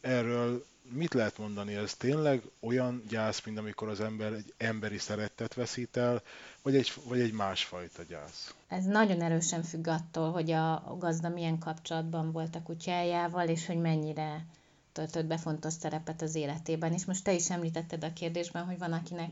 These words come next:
Speaker 2: gyakorlatilag ez az egyetlen kapcsolata, vagy a legfontosabb kapcsolata az életben. Itt, itt,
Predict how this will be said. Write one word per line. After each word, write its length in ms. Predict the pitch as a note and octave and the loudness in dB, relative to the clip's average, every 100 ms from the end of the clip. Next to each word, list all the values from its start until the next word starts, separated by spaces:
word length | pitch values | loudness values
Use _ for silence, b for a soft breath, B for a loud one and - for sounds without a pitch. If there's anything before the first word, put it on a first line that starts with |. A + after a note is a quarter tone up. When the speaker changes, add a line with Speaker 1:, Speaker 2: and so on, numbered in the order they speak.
| - | -6
Speaker 2:
gyakorlatilag 720 | E3 E3 F3 E3 E3 E3 E3 | -6 -4 -2 -2 0 0 2
ez 180 | E3 D#3+ | 2 0
az 200 | D#3+ D#3 | -2 -6
egyetlen 840 | F3 E3 D3+ D3 D#3 D#3 D3+ D#3+ E3 B B B B B - | -4 -4 -2 -4 -6 -6 -4 -4 -6 B B B B B -4
kapcsolata, 920 | E3+ E3 - E3 E3 E3 E3+ F3+ G#3 - E3 | -2 -2 0 2 2 2 2 2 -2 -12 -2
vagy 140 | F#3 F3 | 0 4
a 60 | |
legfontosabb 720 | E3+ F3 - F3 E3+ E3+ F3+ | 2 2 2 2 2 0 -2
kapcsolata 720 | - F#3 - F#3+ F3 E3+ F3+ F3 | -2 -6 -4 0 0 0 0 2
az 160 | E3+ | 2
életben. 640 | E3+ E3+ F3 F3 F#3+ F#3+ - B2+ - | 2 0 0 2 2 2 0 -8 0
Itt, 220 | G3 F#3+ | 0 0
itt, 180 | G3+ | -4